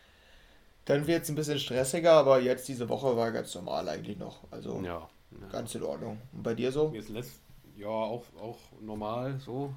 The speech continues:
Speaker 2: aber mir ist letztens eine Sache eingefallen, ich weiß gar nicht, ob ich die erzählt hab, die war auch gar nicht in dieser Woche, meine ich. Ähm, aber <laughs> das, das war ein bisschen, ja, unangenehm, würde ich's mal bezeichnen. Ähm, ich hab, äh, was zur Post gebracht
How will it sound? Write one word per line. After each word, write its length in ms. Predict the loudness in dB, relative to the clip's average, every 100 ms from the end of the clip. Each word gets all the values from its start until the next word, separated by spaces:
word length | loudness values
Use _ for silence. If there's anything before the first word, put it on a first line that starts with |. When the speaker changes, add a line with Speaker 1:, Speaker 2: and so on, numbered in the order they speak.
| -8
Speaker 2:
aber 420 | -2 2 2 0
mir 120 | -4
ist 60 | -2
letztens 300 | -4 -4 -8
eine 240 | -6 -4
Sache 240 | -4 -2
eingefallen, 460 | -4 -4 -6 -6 -6
ich 80 | -6
weiß 160 | -8
gar 80 | -6
nicht, 100 | -8
ob 60 | -8
ich 80 | -8
die 80 | -8
erzählt 360 | -6 -8 -6
hab, 120 | -8 -8
die 100 | -6
war 80 |
auch 100 | -6
gar 100 | -6
nicht 140 | -10 -10
in 60 |
dieser 160 | -12 -10
Woche, 180 | -10 -10
meine 300 | -10 -8 -10
ich. 120 | -14 _ _ _ _ _ _ -12
Ähm, 580 | -8 -6 -6 -8 -10 -14 -20 _ -8
aber 420 | -6 -2 -4 -4
<laughs> 20 |
das, 420 | -6 -8 -8 -12 -18 -20 -20 -20
das 160 | -14 -6
war 300 | -4 -4 -6
ein 100 | -10
bisschen, 540 | -12 -10 -10 -12 -18 -20 _ _ -14
ja, 180 | -10 -10
unangenehm, 640 | -8 -8 -6 -4 -2 -2
würde 120 | -4
ich's 80 | -6
mal 100 | -6
bezeichnen. 580 | -8 -8 -8 -6 -10 -12 -18 -20 _ _ _ _ -14
Ähm, 540 | -8 -8 -8 -10 -12 -18 _ _ _ _ _ _
ich 80 | -12
hab, 220 | -12 -10
äh, 320 | -10 -8 -8
was 160 | -8 -8
zur 160 | -10 -6
Post 260 | -6 -6
gebracht 460 | -12 -6 -6 -6